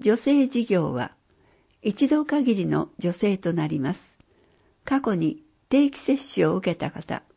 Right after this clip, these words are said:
および任意接種で助成を受けた方は除きます。詳しくは、感染症対策課まで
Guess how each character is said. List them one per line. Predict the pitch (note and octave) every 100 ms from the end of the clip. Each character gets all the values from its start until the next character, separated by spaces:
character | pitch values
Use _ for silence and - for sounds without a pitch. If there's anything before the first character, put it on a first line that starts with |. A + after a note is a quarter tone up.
| _ _ _ _
お | A3+
よ | B3 F3
び | - - _ _ _ _ -
任 | A3+ C#4+ D4 D4+
意 |
接 | C#4 A#3 A#3
種 | - D3
で | C#3 - _ _
助 | - G3+
成 | A3+ D4 D4
を | C4+ B3
受 | B3
け |
た | G#3+ D#3+
方 | E3 D#3 C3+
は | B2+ _ -
除 | - D#3+ F3+
き | F3 D#3+
ま | D#3
す。 | F#3 - - _ _ _ _ _ _ _ _ _ _ -
詳 | A#3+ C#4+
し | -
く | -
は、 | F3 D#3+ - _ _ _ -
感 | A#3 D4+
染 | D4 C4
症 | C4+ A#3+ A3
対 | G#3 G#3+ B3+
策 | B3+ B3 -
課 | A3+
ま | A3+ G#3
で | C#3+